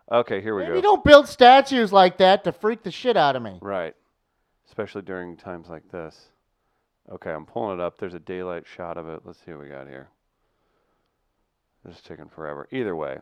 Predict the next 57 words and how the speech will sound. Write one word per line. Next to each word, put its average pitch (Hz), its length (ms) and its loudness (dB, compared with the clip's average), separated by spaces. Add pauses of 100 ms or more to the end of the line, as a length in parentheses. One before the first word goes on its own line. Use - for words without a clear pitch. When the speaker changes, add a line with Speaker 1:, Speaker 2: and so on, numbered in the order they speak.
(100)
Speaker 1:
this 147 140 -6
is 117 60 -16
Speaker 2:
Okay. 127 100 -8
Speaker 1:
incredible, 92 420 -4
though. 69 160 -12
This 131 140 -14
is - 40 -20
pretty 147 200 -4
cool. 82 280 -6
What, 104 200 -4
I - 20 -10
mean, 123 140 -6
Speaker 2:
It - 20 -8
Speaker 1:
what 127 140 -2
would - 100 -2
it 349 100 -2
be? 110 120 -6
Speaker 2:
was. - 260 -16
Speaker 1:
Yeah. 92 280 -8 (360)
Speaker 2:
It - 60 -16
was, 98 240 -4
Speaker 1:
Anunnaki 110 400 -8
Speaker 2:
it - 20 -10
was 127 120 -10
Speaker 1:
or 92 120 -8
Speaker 2:
fun. 277 340 -14
Uh, 254 240 -4
it - 120 -12
could 233 220 -2
be. 247 300 -10
Uh, 165 360 2 (420)
I 151 100 -4
had 165 240 -4
Ben 185 200 -4
Fred, 196 420 -4 (240)
uh, 127 160 -16
Ben 147 220 -14
Fredrickson, 151 500 -8
writer 135 220 -6
of 127 80 -10
the 127 60 -14
Post-Dispatch, 135 720 -6
call 131 200 -4
me 131 120 -12
last 123 340 -12
night, 123 280 -14 (680)
um, 107 600 -10
'cause 107 180 -16
he 123 140 -16
had 110 160 -16
some 110 100 -20
time 110 240 -14
while 101 120 -10
he 113 100 -16
was 107 160 -16
driving 110 360 -8
home. 113 360 -18